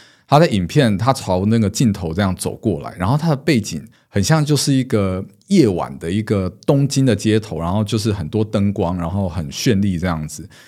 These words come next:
然后你包含像地上的水渍，然后跟这个女生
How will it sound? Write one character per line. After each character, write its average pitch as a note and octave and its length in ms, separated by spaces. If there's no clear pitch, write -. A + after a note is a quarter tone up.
然 C3+ 160
后 G3 360
你 C3 140
包 F3+ 280
含 C3+ 200
像 D#3+ 300
地 E3+ 160
上 D3 240
的 A2+ 80
水 G2 560
渍， E2 400
然 A#2+ 140
后 D3 160
跟 C3+ 480
这 D3+ 160
个 A2+ 220
女 F#2 200
生 G#2+ 480